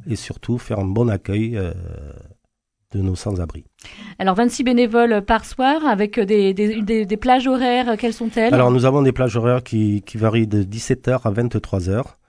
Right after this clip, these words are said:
Speaker 1: c'est-à-dire que vous pouvez venir pour une petite heure, ou deux heures, voire quatre heures, voire cinq heures. C'est à la, à la guise de, de tout un chacun.
Speaker 2: C'est chacun comme il veut.
Speaker 1: Voilà.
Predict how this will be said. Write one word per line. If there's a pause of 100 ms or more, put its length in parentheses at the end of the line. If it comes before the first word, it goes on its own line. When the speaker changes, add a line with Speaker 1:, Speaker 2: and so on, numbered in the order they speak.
(280)
Speaker 1:
c'est-à-dire
que
vous
pouvez
venir
pour
une
petite
heure,
ou
deux
heures,
voire
quatre
heures,
voire
cinq
heures. (240)
C'est
à
la, (260)
à
la
guise
de,
de (220)
tout
un
chacun.
Speaker 2:
C'est
chacun
comme
il
veut.
Speaker 1:
Voilà.